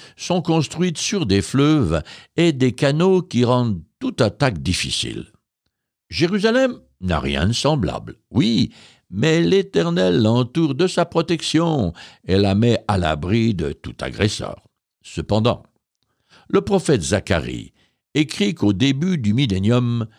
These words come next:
Jérusalem deviendrait un port et qu'un fleuve traversera la ville, joignant ainsi la Méditerranée à la mer Morte. Je finis de lire le chapitre trente-trois.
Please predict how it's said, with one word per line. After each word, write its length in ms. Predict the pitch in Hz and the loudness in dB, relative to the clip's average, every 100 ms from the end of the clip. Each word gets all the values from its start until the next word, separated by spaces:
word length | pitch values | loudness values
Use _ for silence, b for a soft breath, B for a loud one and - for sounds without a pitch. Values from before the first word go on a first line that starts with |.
| b b - | b b -6
Jérusalem 1040 | 92 104 170 151 131 127 143 147 127 98 B B - | -2 2 2 2 2 2 2 0 0 -2 B B -12
deviendrait 680 | 107 160 120 123 117 110 110 | -2 -2 0 0 0 0 0
un 180 | 90 90 | 0 -2
port 540 | - 107 85 73 62 - b - | 0 2 2 -2 -10 -18 b -4
et 160 | 147 151 | -2 0
qu'un 280 | 139 127 120 | 0 2 0
fleuve 400 | - 160 143 107 | 0 0 0 -4
traversera 720 | - 143 120 107 - - 120 | -2 0 2 0 -2 -2 0
la 160 | 98 | 2
ville, 420 | 90 95 151 131 82 B B | 0 0 0 0 -2 B B
joignant 640 | 87 90 165 156 143 107 | -4 0 0 0 0 0
ainsi 580 | 92 104 - 151 147 131 - | 0 0 0 -2 0 -2 -2
la 320 | 120 156 156 | 0 2 2
Méditerranée 1040 | 135 156 180 120 - 95 85 82 104 95 - | 0 0 0 -2 -2 0 0 0 0 -2 -2
à 80 | 90 | -4
la 120 | 71 | -2
mer 200 | 73 57 | -6 -6
Morte. 480 | 69 - - _ - _ _ _ B B B - | -6 -6 -10 _ -20 _ _ _ B B B -4
Je 180 | 117 | 0
finis 400 | 180 160 151 143 | 0 0 2 0
de 100 | 127 | 2
lire 320 | 120 120 165 104 | 2 2 0 0
le 100 | 104 | 0
chapitre 460 | 110 - 101 76 | -2 -4 -8 -10
trente-trois. 640 | - - 67 - - - | -10 -10 -12 -12 -14 -16